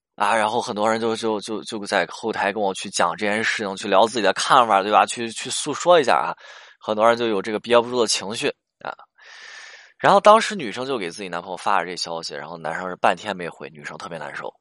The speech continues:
女生特别难受。当时我们案例当中就讲说，此情此景，男生是不是就觉得说，“我是欠你的吗？对吧？你这个时候别人大过年的都是怎么过的呀？那你呢？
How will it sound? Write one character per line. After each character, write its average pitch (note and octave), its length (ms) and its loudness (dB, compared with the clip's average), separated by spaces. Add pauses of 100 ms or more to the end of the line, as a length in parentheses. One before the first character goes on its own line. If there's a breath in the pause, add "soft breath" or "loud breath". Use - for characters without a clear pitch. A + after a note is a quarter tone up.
(640)
女 E2+ 80 -14
生 F2+ 100 -8
特 F#2+ 100 -10
别 F2 80 -6
难 D2 140 -6
受。 - 160 -12 (360 loud breath)
当 G3+ 180 6
时 A3 60 0
我 E3+ 120 4
们 G#2 180 0
案 C#3+ 200 0
例 C#3 120 -4
当 C3 100 4
中 C#3 100 -2
就 C#3 120 -6
讲 D2 300 -4
说， B2 120 -12
此 - 240 -8
情 - 200 -10
此 - 200 -10
景， G#2 180 -8
男 A2+ 180 -2
生 G3+ 160 -6
是 A3 140 -4
不 F3+ 60 -4
是 B2 40 -6
就 G#2 140 -4
觉 E2 240 -4
得 E2+ 120 -4
说 F2 220 -8 (440 loud breath)
，“我 E2+ 140 -8
是 B2+ 120 -6
欠 F#3 380 0
你 B2+ 80 -6
的 A#2+ 80 0
吗？ C#3 140 -4 (680)
对 E3 140 -8
吧？ F3 180 -6 (120)
你 G#3 100 -14
这 B3+ 180 -4
个 A#3+ 60 0
时 A#3 60 0
候 A3+ 80 2
别 F#3+ 260 2
人 A3 320 2
大 G#3 180 6
过 G3 200 4
年 E3 260 2
的 F3 140 0 (200)
都 F#3+ 160 2
是 F3 60 2
怎 D3 120 -6
么 C3+ 120 -2
过 F#3 220 4
的 E3 60 4
呀？ D#3+ 120 4
那 G#3+ 100 0
你 D#3+ 260 -6
呢？ F3 180 0